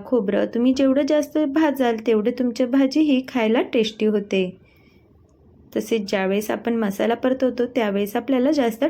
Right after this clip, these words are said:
टाइमही लागत नाही. बघा, आपलं खोबरंही भाजून झालेलं आहे.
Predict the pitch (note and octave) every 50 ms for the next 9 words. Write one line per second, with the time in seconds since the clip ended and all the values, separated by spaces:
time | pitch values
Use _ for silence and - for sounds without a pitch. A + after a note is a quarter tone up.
0 | D#4+ C#4 A3+ G#3 G#3 G#3 G3+ G3+ G#3 C4+ E4+ E4 C4+ A3+ F#3+ G#3 G3 G3+ - G3+
1 | G3+ G3 G3 G3 F#3+ F#3 F3 F3 - - _ _ _ _ _ _ _ _ _ _
2 | _ _ _ _ _ _ _ - G#3+ G3+ F#3+ G#3 G#3 G3+ G3 G3+ G3+ G#3 G#3 G#3+
3 | - A3 G3 F#3 G3 A3 A#3 B3 A#3+ D4+ D#4 C#4 A#3+ B3+ C4 C4+ C4+ C#4 C4+ C4
4 | A3+ A3+ A3+ A3+ A#3 A#3+ A#3+ A#3+ A3+ A#3 A3+ A3+ A3